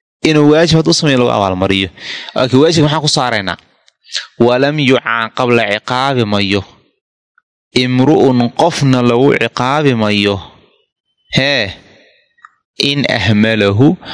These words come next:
hadduu iska daayo. Xagga maxaa ku baxay markaa? Waajibkii. Oo waajibka haddii qofku iska daayo, muxuu sheikhu soo sheegay? In ciqaab lo-, in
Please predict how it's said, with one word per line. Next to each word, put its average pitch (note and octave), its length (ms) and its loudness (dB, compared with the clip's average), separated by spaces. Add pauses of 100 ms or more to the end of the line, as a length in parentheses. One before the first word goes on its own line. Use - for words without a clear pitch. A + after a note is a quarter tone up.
(140)
hadduu D#3+ 440 2
iska A#2 260 0
daayo. F#2+ 560 0 (960)
Xagga C3 240 0
maxaa A#2+ 200 -4
ku A#2 80 -2
baxay A2+ 180 -4
markaa? A2 320 -4 (1120)
Waajibkii. G#2+ 640 0 (280)
Oo A#2 140 2
waajibka C#3+ 360 2
haddii C3 380 0
qofku - 260 -2
iska F#3 180 0
daayo, A#2+ 420 0 (1500)
muxuu F3 200 -2
sheikhu C#3+ 280 0
soo D3 160 0
sheegay? C3 440 0 (640)
In B2+ 220 -2
ciqaab A#2 600 -4
lo-, G#2 220 2 (100)
in A#2 160 -2